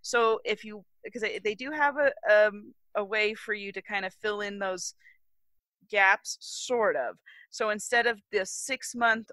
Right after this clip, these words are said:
or twelve-month subscription, they're going to offer three-month subscriptions. So if you have a gap where you're like, "I only need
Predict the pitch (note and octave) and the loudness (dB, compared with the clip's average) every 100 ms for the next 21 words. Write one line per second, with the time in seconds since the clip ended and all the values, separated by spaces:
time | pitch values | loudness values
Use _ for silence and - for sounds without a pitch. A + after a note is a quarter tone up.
0 | - G3 F#3+ F#3 F3 E3 - E4 D#4+ A#3+ | -8 0 2 4 2 -4 0 0 0 -2
1 | G#3 - - F#3+ - G3 G3 F#3 F#3 F#3+ | -4 -4 -14 -12 -8 -10 -8 -8 -4 -4
2 | F3+ F3 F#3 F3 - - - - - C#4+ | -2 -2 -2 -6 -10 -12 -12 -10 -8 -6
3 | D4 C#4+ B3+ G#3 F#3 F3 - F#3 - - | -4 -4 -6 -4 -4 -4 -10 -18 -14 -10
4 | F3+ - F3 E3 - - - - - - | -10 -10 -12 -14 -18 -18 -20 -20 -20 -20
5 | - _ _ - - G#3+ G#3 A3+ A#3 A3 | -20 _ _ -20 -4 0 0 0 2 2
6 | G#3+ F3+ G3 G3 - G3 F#3 F3 - G3+ | 2 2 4 4 2 0 0 -2 0 2
7 | G3+ G3 F#3+ G3 | 2 -2 -8 -10